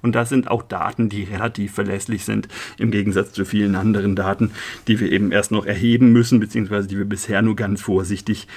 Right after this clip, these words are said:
schätzen können. Ebenfalls wissen wir, weil wir uns die natürlichen Standorte, die wir bisher so gefunden haben in Europa, äh, angeguckt haben, dass sie ein breites Spektrum von Böden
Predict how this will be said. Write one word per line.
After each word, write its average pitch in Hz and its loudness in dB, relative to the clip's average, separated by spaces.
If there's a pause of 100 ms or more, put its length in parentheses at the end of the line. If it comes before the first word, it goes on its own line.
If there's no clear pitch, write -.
(140)
schätzen 113 2
können. 98 -8 (1000)
Ebenfalls 156 6
wissen 120 4
wir, 165 2
weil 120 4
wir 127 4
uns 123 4
die - 2
natürlichen 127 2
Standorte, 120 4
die 113 2
wir 113 4
bisher 107 0
so 107 -2
gefunden 113 4
haben 104 0
in 110 2
Europa, 117 2 (440)
äh, 131 4
angeguckt 135 0
haben, 135 0 (320)
dass 123 4
sie 135 2
ein 127 4
breites 120 0
Spektrum 131 0
von 113 0
Böden 139 2